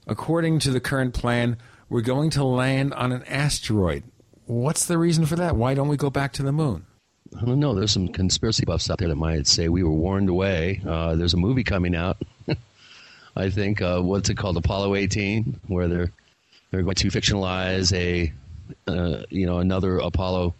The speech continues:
Speaker 2: mission that, uh, stumbles on, a, I think, some sort of spaceship or something on the moon that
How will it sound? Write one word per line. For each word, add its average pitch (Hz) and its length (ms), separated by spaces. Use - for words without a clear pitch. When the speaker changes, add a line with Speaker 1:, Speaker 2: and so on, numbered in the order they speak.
Speaker 2:
mission 104 440
that, 85 280
uh, 90 160
stumbles 92 400
on, 90 200
a, 82 160
I 80 100
think, 87 240
some 90 200
sort 87 180
of 80 40
spaceship 87 460
or 78 60
something 78 340
on 78 140
the 80 80
moon 78 240
that 73 160